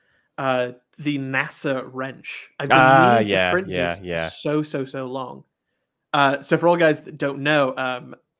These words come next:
Speaker 1: the I S S has a three D printer, uh, where you can obviously send files to it and then it prints it out. And it's like, well, why would you bring up a bunch of tools that you may not use when you can just three D print the tool for the job?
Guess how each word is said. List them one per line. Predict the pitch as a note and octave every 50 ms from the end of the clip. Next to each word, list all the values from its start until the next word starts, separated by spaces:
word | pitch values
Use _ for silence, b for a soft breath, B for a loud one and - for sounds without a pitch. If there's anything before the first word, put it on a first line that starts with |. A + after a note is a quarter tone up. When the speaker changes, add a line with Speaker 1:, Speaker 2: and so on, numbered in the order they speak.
| _ _ _ _ -
Speaker 1:
the | D#3 C3+ D3+ C3+ C3+ -
I | - D#3 E3+
S | E3 C#3+ F3 - -
S | E3+ D3+ C3+ - - - _
has | - - - - C#3 C#3+ C#3+ C3+ C3 - - -
a |
three | - - - C#3+ C3
D | B2 B2
printer, | - - D#3 D#3+ D3 - - - _ _ _ _ _ _ _ _ _ _ _ _ _
uh, | - C3+ B2+ B2 -
where | D3 C#3+ D3 C#3
you | C3+ C3 C#3 C3+
can | - D3+ C3 C3 -
obviously | C#3 C3 C3+ C3 - B2+
send | A#2+ - - B2+ C3 C3
files | _ - F#3+ G3+ G3+ F#3+ F#3 -
to | - G3 F#3+
it | F#3 E3+
and | - D3
then | C#3 C3 C3
it | B2 - _ _ _ _ _
prints | - D3 - -
it | F#3+
out. | - F4+ - - - _ _ _ _ _ _ _ _ -
And | D#3+ E3
it's | E3+ E3
like, | F3+ E3 E3 D#3 D#3+ - _ _ _ _ -
well, | E3+ E3 D#3 D3+
why | D3 D3 D#3 E3 E3+
would | E3 D3+ E3
you | E3 D#3 D3+ D3 C3+
bring | C#3 C3+ - D3 D3 D3+ D3+ D3
up | C#3+ C#3+ C#3+ C#3 - _ _ _ -
a | -
bunch | D3 C#3+ C3+ -
of | -
tools | - F#3 F3 E3+
that | D3+ E3
you | D#3
may | C#3 C3+ C3+ C#3+ C#3+ C#3
not | C3 C3 C3 - D3+ C#3
use | B2+ B2+ C3 D#3+ G3+ A3+ - -
when | C#3 D3 E3+ F#3
you | F3+ C#3+
can | - D3
just | C3+ C3+ -
three | - - - C#3+ C#3
D | C#3 C3+
print | - - E3+ D#3+
the | D#3 -
tool | - - - F3+
for | E3 - D#3
the | C3 C3+
job? | - - - - - -